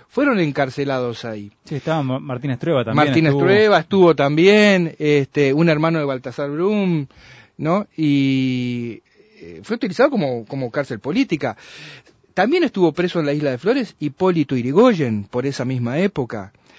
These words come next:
Speaker 1: Estuvo preso Juan Domingo Perón y estuvo preso tres presidentes argentinos, Arturo Frondizi, digo, que, eh, fueron llevados a la isla de Flores. Eh,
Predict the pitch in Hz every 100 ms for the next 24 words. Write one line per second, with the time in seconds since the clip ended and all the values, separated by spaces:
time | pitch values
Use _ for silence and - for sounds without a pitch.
0 | - 139 131 202 196 175 214 - 147 -
1 | 247 262 196 160 190 220 196 151 127 131
2 | 226 165 110 107 _ _ _ _ _ _
3 | 131 - 208 175 196 - 180 131 - 269
4 | - 175 185 190 147 127 131 151 240 143
5 | 120 131 135 226 202 - 131 165 240 -
6 | 139 113 - _ - 120 90 - 139 135
7 | - - - - - - 120 113 180 185
8 | 160 147 165 156 147 131 139 147 123 120
9 | 190 208 151 - - - - - - 151
10 | 156